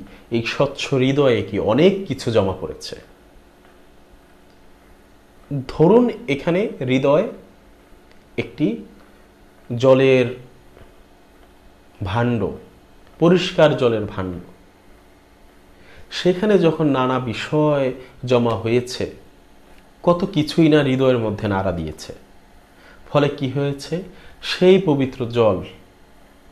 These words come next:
নষ্ট হয়ে গিয়েছে, ঘোলা হয়ে গিয়েছে। ওই হাতির দলের মতো বা পশুর দলের মতো আমাদের বিভিন্ন কুচিন্তা, কুভাবনা বা সাংসারিক বা জাগতিক সকল বিষয়গুলোকে আমাদের হৃদয়কে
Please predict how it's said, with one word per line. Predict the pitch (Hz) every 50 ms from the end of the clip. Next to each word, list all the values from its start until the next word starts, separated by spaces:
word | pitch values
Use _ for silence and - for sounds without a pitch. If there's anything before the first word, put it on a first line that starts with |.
| _ _ _ _ - _ - - - - - -
নষ্ট | 135 160 175 170 - - 151
হয়ে | 120 104 113 101 92
গিয়েছে, | 98 92 92 87 87 - - 107 101
ঘোলা | 107 101 135 139 156 156
হয়ে | 123 117 104 95 87
গিয়েছে। | - - 76 57 - - - - - - - - - - _ _ - - - - - - -
ওই | 151 156 156
হাতির | 156 131 135 131 - 170 165 156
দলের | 147 151 139 143 139 131
মতো | 123 113 107 - 107 95 87 87 - - - _ - - _ - _ - - - - _ _ - - - -
বা | 110 107 -
পশুর | 135 135 - - 165 151 147
দলের | 139 135 113 131 131 131
মতো | 120 113 104 101 98 95 87 - - - - - _ _ _ _ - - _ - _
আমাদের | - 107 120 131 127 135 135 123 123
বিভিন্ন | 113 117 117 117 117 156 175 170 156 139 - -
কুচিন্তা, | 160 156 - 180 180 175 175 - 127
কুভাবনা | 120 - 131 120 120 - - - - - 147 131 107 98 - - - - - - -
বা | 135 135
সাংসারিক | 131 - 170 175 190 185 - 185 170 156 147 147 143
বা | 139 131
জাগতিক | 131 139 143 147 156 160 156 156 147 -
সকল | - - 160 156 - 196 180
বিষয়গুলোকে | 147 131 123 - - 175 180 170 151 127 113 101 - - 64 - - - _ _ - - - _ _ - - - - - - -
আমাদের | - 202 - 131 135 143 156 160 160 147 127
হৃদয়কে | 127 131 135 147 151 151 147 - - 85